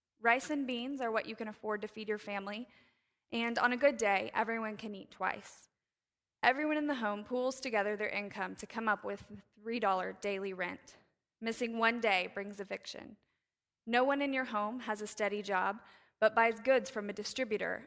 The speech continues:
and tries to resell them in the market at a higher price. Under this kind of daily stress,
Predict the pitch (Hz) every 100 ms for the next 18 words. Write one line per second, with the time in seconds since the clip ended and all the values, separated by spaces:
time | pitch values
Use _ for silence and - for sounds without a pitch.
0 | - 214 214 214 220 - 214 214 226 220
1 | 214 202 196 196 190 190 - - 196 202
2 | 196 190 - 196 202 - - - _ _
3 | _ _ - 240 254 262 262 - 240 220
4 | 220 214 220 - 202 214